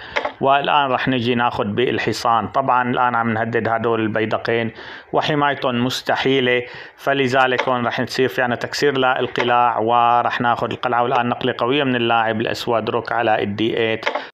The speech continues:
طبعا راح ناخد القلعة، فراح ياخد بالفيل، وهون اللاعب الأبيض اكتشف إنه صفى كل شي وراح على النهاية وما بيقدر ياخد البيدق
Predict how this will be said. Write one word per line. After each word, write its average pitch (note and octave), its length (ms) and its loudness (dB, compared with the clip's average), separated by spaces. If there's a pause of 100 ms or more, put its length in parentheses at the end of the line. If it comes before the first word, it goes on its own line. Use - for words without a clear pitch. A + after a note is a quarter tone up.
(120)
طبعا C#3 220 2
راح B2+ 200 -2
ناخد B2+ 340 0
القلعة، B2 440 0
فراح A#2+ 440 0
ياخد B2 480 0
بالفيل، A#2+ 720 0 (300)
وهون C3 420 2
اللاعب B2+ 440 2
الأبيض A#2+ 480 0
اكتشف B2 480 0
إنه A#2+ 360 0
صفى - 400 -2
كل C3+ 180 -2
شي - 120 0
وراح B2+ 320 2
على B2+ 100 2
النهاية B2+ 480 2
وما A#2 440 2
بيقدر A#2+ 580 0
ياخد A2 440 0
البيدق G#2 480 0